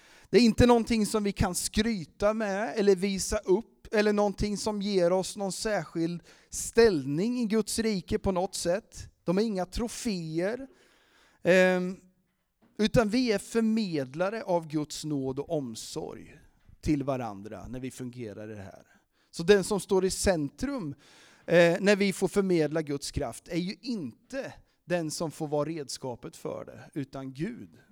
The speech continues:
och det han vill göra i en människas liv. Sen verkar det heller inte finnas något krav på andlig mognad för att ta emot och fungera i andens gåvor. Och det här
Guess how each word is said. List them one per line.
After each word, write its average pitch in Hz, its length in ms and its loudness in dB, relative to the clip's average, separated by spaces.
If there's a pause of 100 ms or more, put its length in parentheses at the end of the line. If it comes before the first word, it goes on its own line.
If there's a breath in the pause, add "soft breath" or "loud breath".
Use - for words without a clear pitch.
(160)
och 139 140 -12
det 131 140 -4
han 123 200 -8
vill 123 140 -6
göra 113 380 -6
i 113 40 -10
en 110 100 -12
människas 101 480 -16
liv. - 260 -18 (3000 soft breath)
Sen 226 200 4
verkar 262 280 2
det 330 60 -2
heller 226 340 4
inte 185 260 -6
finnas 156 500 -6
något 196 160 -10
krav 139 320 -2
på 160 220 -10
andlig 147 520 -4
mognad 180 840 -8 (840)
för 165 280 6
att 131 160 -4
ta 143 200 -2
emot 175 560 -4
och 175 100 -8
fungera 143 720 -6
i 101 440 -12
andens 107 460 -8
gåvor. - 600 -14 (240)
Och 170 120 -6
det 202 80 6
här 214 560 4